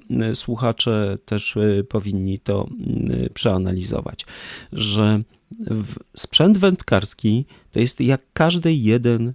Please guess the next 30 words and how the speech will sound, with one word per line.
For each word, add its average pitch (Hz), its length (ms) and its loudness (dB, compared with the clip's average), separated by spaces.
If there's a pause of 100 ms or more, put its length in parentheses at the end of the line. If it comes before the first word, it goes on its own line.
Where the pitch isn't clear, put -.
sprzęt. - 520 -2 (120)
Kupujemy 160 720 4
go 120 340 4 (160)
dla 120 420 0 (640)
dwóch 147 380 4
potrzeb. - 500 -4 (280)
Pierwsze 196 500 4 (340)
takie, 156 340 2
że 131 320 2 (360)
tak 131 140 -2
jak 131 140 2
mi 123 160 2
kiedyś, 123 560 0
e, 120 320 2
klient 120 440 0
powiedział, 117 800 0 (120)
że 120 480 0
przyszedł 113 420 -2
i 104 60 -4
kupi-, - 360 -6
chciał 123 260 0
kupić - 400 -4
sobie 117 260 -2
aparat 120 360 -2
fotograficzny 113 760 -2
i 113 80 0
mówi: 117 280 0 (480)
„Ale 175 160 4
wie 170 120 4
pan, 120 260 2